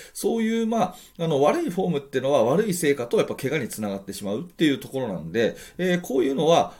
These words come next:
あの、早いうちから直してあげた方がいいと思います。じゃあ、いいフォームって何なのっていうのはですね、まあ、いろんな私の過去の動画で解説してますし、いろいろなもので調べれば出てくると思うので、自分なりにシュートのフォームはこう、ね、えー、バスケットボールの基本姿勢はこう、みたいなものの、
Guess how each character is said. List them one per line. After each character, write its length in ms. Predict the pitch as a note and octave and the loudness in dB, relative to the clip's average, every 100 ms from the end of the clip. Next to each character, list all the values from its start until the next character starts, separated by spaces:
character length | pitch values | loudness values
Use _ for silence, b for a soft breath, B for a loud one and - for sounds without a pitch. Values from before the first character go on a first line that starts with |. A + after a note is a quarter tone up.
| - | -2
あ 100 | C#3 | 0
の、 100 | C3 | 0
早 240 | D3+ D#3+ | 2 2
い 80 | C#3+ | 2
う 40 | |
ち 100 | A#2 | 0
か 80 | - | -4
ら 60 | F#3+ | 0
直 180 | A2+ A2 | 0 -2
し 80 | |
て 80 | - | -2
あ 60 | F2+ | -4
げ 100 | D#2 | -6
た 320 | - - A#2+ | -10 -6 -4
方 240 | - B2+ | -4 -4
が 140 | G#2+ G#2 | 0 0
い 60 | |
い 40 | G2 | -2
と 80 | E2+ | -6
思 80 | |
い 40 | D2 | -8
ま 60 | |
す。 120 | E2+ F2 B - | -10 -14 B 0
じ 80 | D3+ | 0
ゃ 40 | |
あ、 80 | - | 2
い 120 | A3+ | 2
い 40 | B3+ | 2
フ 100 | A3+ | 4
ォ 40 | |
ー 20 | D#3+ | 2
ム 80 | |
っ 20 | C#3 | 0
て 100 | C3 | -2
何 160 | E3 | -2
な 100 | C3 | -2
の 100 | E3 | -4
っ 100 | A3 | -4
て 100 | - | 0
い 40 | D#3+ | 0
う 40 | |
の 80 | C3 | 2
は 60 | |
で 60 | F3 | -2
す 100 | - | -4
ね、 140 | - - | -4 -4
ま 120 | C#3+ | -2
あ、 20 | |
い 80 | C#3 | 0
ろ 100 | C#3+ | 0
ん 60 | |
な 180 | C#3+ C3 C3 | 0 0 -2
私 240 | C3+ B2+ | -4 -4
の 120 | B2+ | -6
過 120 | D3 | -6
去 100 | C3 | -4
の 100 | G#2+ | -2
動 120 | F#2+ F#2+ | 0 0
画 80 | |
で 80 | F#2+ | -2
解 180 | F2 A2 | 0 -2
説 200 | G#2 G#2 | -2 -10
し 60 | - | -8
て 80 | |
ま 120 | A2+ G#2 | -8 -8
す 120 | - | -4
し、 160 | E3 C#3+ B B | -2 -2 B B
い 80 | C3+ | 2
ろ 80 | C#3+ | 6
い 40 | C3+ | 6
ろ 60 | |
な 80 | C3+ | 2
も 120 | B2+ | 0
の 100 | B2 | -2
で 160 | G2 - | -2 -4
調 220 | - B2 | -2 -2
べ 80 | B2 | 0
れ 40 | |
ば 100 | F#2+ | -2
出 100 | G2 | -4
て 100 | G#2 | -4
く 60 | F#2 | -6
る 80 | F2 | -6
と 80 | |
思 140 | F2+ F#2+ | -8 -6
う 20 | |
の 80 | A#2 | -2
で、 180 | G#3 B B - | -2 B B -10
自 160 | C#3+ | -4
分 180 | G3 A3+ | -2 0
な 100 | A3+ | 0
り 80 | G#3+ | 0
に 160 | A3 - | 0 0
シ 200 | - F#3 | 0 0
ュ 40 | |
ー 40 | |
ト 80 | F3 | 0
の 80 | A#2 | -4
フ 140 | C3+ | -2
ォ 20 | B2+ | -2
ー 20 | |
ム 80 | C#3 | -2
は 100 | B2+ | -4
こ 260 | G#2 - - - | -6 -8 -12 -2
う、 20 | |
ね、 180 | F3 F3+ B - | -2 -2 B -4
え 220 | C3 B2+ | 0 2
ー、 60 | - | 2
バ 120 | A#2+ | -2
ス 60 | - | -2
ケ 60 | |
ッ 40 | C#3 | -2
ト 80 | B2+ | -2
ボ 80 | |
ー 40 | C#3 | -2
ル 60 | |
の 60 | D3 | -4
基 140 | - | -6
本 180 | A#2 A#2+ | -4 -4
姿 220 | C3+ C#3 | -4 -2
勢 40 | F3 | -2
は 60 | |
こ 240 | F#3+ A#2+ - | 0 -4 -4
う、 40 | |
み 80 | - | -2
た 80 | D#3+ | 0
い 40 | |
な 60 | B2+ | 0
も 120 | A2+ | -2
の 80 | C#3 | -2
の、 220 | D#3 G3+ | 0 -2